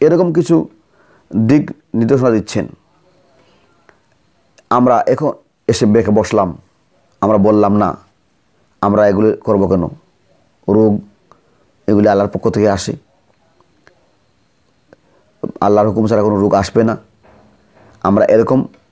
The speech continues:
কথা বলছি, ডাক্তারদের এই পরামর্শগুলি আমরা এখন মানতে রাজি হচ্ছি না। তা আমার প্রশ্ন থেকে যায়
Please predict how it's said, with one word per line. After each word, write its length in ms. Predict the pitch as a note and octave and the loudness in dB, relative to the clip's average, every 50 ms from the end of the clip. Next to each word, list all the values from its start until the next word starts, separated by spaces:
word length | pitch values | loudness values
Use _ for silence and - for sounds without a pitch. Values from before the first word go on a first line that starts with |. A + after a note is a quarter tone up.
| - | -8
কথা 200 | - A#2 A2+ A2+ | -6 -4 -2 0
বলছি, 500 | G#2 F#2+ G#2 G#2+ G#2+ G#2+ - C#3 C#3+ F#3 F#3+ _ _ _ _ _ _ _ _ - - | 0 0 2 0 0 -2 -2 -4 -4 -4 -6 _ _ _ _ _ _ _ _ -8 -4
ডাক্তারদের 600 | F2 G2+ G#2+ G#2+ - - - A2+ A#2 A2+ C3 B2+ B2 | -2 -2 -2 -2 -4 -4 -2 -2 0 0 0 -2 -2
এই 220 | - - B2+ C3 A#2 - | 0 0 0 0 0 0
পরামর্শগুলি 640 | A2 G#2+ A2 A2+ A#2+ A#2 - C3+ A#2 A#2+ B2+ C#3+ C#3 | 0 0 2 0 0 0 0 0 0 2 2 2 2
আমরা 260 | A#2 G#2+ A2+ B2+ C#3 - - _ _ _ _ _ _ _ _ _ _ _ - | 2 2 0 0 -2 -4 -10 _ _ _ _ _ _ _ _ _ _ _ 0
এখন 360 | A#2 B2+ C3+ - F#3 G3+ F3+ | 0 2 2 2 2 2 2
মানতে 300 | D#3+ D#3 D3 C3+ F#2+ A#2+ | 2 2 2 0 -2 -2
রাজি 160 | A2 G2+ F2+ | -2 -2 -4
হচ্ছি 300 | F#2+ F#2 G2 G2 - - | -4 -6 -8 -8 -8 -10
না। 140 | E2+ D2 - - - _ _ _ _ _ _ _ _ _ - | -10 -10 -10 -16 -20 _ _ _ _ _ _ _ _ _ -14
তা 80 | - - | -8 -4
আমার 240 | - A2 B2 B2 A#2+ | 0 0 2 0 0
প্রশ্ন 320 | - - - A#2 A2 - | -2 -4 -6 -6 -6 -4
থেকে 240 | - - F#2 A#2 C#3+ | -4 -4 0 0 0
যায় 280 | A2 A2+ G#2 G#2 - | 2 2 0 -2 -4